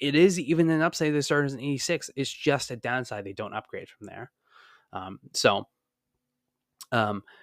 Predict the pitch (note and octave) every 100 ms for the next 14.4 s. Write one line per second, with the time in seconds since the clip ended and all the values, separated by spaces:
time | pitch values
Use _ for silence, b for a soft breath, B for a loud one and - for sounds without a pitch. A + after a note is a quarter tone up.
0 | b F#3+ F#3 - _ _ _ - D3 C3+
1 | B2+ A#2 A#2 A2+ G#2+ A#2+ A2+ A#2+ B2 B2+
2 | C3 G#2 C3+ C3 A2 A2+ G#2+ G#2+ G2 F#2+
3 | - F#2+ - G2+ G2+ - _ B2 A2 G2+
4 | G2 - _ _ _ _ _ _ _ -
5 | C#3 - B2+ A#2 A2 G#2 - _ _ _
6 | _ _ _ _ _ _ _ _ _ _
7 | _ _ _ _ _ _ - G3 G#3+ D#3
8 | B2+ - - A2+ G#2 G2+ G#2 - F#2+ -
9 | - - - - - - _ _ _ _
10 | _ - B B B B - C3+ A#2 -
11 | _ _ _ _ _ _ _ _ _ _
12 | _ D#3 E3+ G3 - C#3 A#2+ A#2+ A2 -
13 | G#2 G#2 - - _ - C3 A2 A2+ A#2+
14 | A#2 G#2 G2